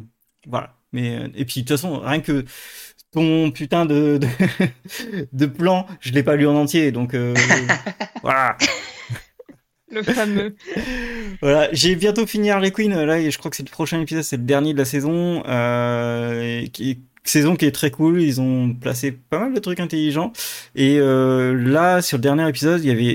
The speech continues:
Speaker 1: il y avait une incohérence depuis le début de la série, qui me chafouinait un petit peu, et là, euh, en une frame, euh, ils ont corrigé le truc, c'est venu nulle part, et c'était trop bien mis en scène. Donc là, je suis hyper content.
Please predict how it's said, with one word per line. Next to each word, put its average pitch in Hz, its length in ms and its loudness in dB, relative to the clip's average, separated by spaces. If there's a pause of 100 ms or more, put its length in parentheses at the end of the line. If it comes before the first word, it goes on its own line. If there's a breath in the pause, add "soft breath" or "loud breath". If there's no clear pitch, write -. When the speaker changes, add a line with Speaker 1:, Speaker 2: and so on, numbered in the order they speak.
(180)
Speaker 1:
il 135 60 0
y - 80 2
avait 151 140 2
une 190 100 4
incohérence 170 420 2
depuis 131 220 -2
le 123 60 -2
début 139 140 2
de 160 60 -4
la 143 60 4
série, 123 340 -2 (580 soft breath)
qui - 100 0
me 123 360 4
chafouinait 151 400 2
un 147 80 4
petit 127 160 -2
peu, 143 340 2
et 117 120 4
là, 135 260 4
euh, 117 480 2 (320)
en 120 220 2
une 143 120 4
frame, 143 340 2
euh, 113 280 4
ils 113 160 0
ont 113 300 2
corrigé 127 360 2
le 123 60 -2
truc, 135 220 0
c'est 127 100 -4
venu 113 160 2
nulle 113 160 4
part, 120 300 2
et 107 140 -2
c'était - 520 -10
trop - 260 -4
bien 120 140 2
mis 117 140 2
en 113 80 2
scène. 120 300 0 (520 loud breath)
Donc 123 220 0
là, 131 80 2
je 131 80 -4
suis - 120 -8
hyper 131 200 -6
content. 123 400 -4